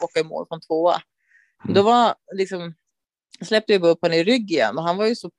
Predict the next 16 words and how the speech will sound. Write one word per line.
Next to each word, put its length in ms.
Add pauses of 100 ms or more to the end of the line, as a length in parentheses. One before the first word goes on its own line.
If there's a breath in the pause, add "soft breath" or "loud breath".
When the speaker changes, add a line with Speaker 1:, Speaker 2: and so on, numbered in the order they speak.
Speaker 1:
på. 340
Så 100
Christer 400
blev 120
ju 60
lite 220
irriterad. 640
Ja, 60
men 160
du 60
vet, 240
när 80
hästarna 300
kommer 260
lite 200
nära. 420